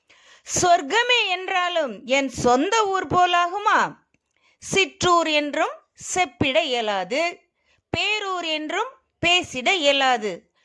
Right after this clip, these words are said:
ஊராட்சியான என் ஊரில் தோப்பும் துறையும் குறைவில்லை. உயிரோட்டமாய் மக்களின் மனதிற்கு மகிழ்ச்சிக்கும் அளவில்லை. கர்ம வீரர் காமராஜர் ஆட்சியிலே மாதிரி கிராமம் என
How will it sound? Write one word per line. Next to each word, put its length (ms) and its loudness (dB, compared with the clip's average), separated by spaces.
ஊராட்சியான 880 0
என் 220 -6
ஊரில் 460 -2
தோப்பும் 540 0
துறையும் 580 0
குறைவில்லை. 640 0
உயிரோட்டமாய் 960 0
மக்களின் 640 -2
மனதிற்கு 680 -2
மகிழ்ச்சிக்கும் 960 -2
அளவில்லை. 600 -2
கர்ம 300 0
வீரர் 460 -2
காமராஜர் 680 0
ஆட்சியிலே 680 2
மாதிரி 680 0
கிராமம் 540 -2
என 420 -4